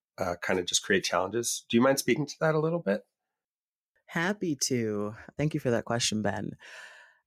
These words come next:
Speaker 2: I feel really fortunate to have been educated as part of my graduate training in community-based research perspectives.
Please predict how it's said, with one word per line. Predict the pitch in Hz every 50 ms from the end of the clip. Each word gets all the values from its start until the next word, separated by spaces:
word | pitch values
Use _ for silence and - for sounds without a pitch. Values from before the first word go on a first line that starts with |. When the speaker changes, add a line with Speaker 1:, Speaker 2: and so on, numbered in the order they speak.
| _ _ -
Speaker 2:
I | 131 143 156 170 185 190 196 196 190 - -
feel | - - 156 147
really | 143 139 135 135 127
fortunate | - 123 120 - - - 117 110 107 107 104 - _ _ _ - -
to | - 127 120 117 113 113 110 110 107 107 107 -
have | - - 127 113 110 110 104 107 120 - -
been | - 113 110 110 107 107 107 107 107 107 110 - _ _ _ - _ _ _ _ _ _ _ _ _ _ -
educated | - 135 131 139 135 - - 131 127 120 120 113 110 110 110 104 -
as | - 117 -
part | - 113 113 117
of | 110
my | 113 107
graduate | 104 110 104 104 113 - 110 -
training | - - 117 110 110 110 107 107 107 -
in | - 113 113
community-based | - - 127 120 113 104 117 113 110 101 110 - -
research | 113 110 - 110 113 - -
perspectives. | - 120 - - - 98 - - - 107 135 190 - - -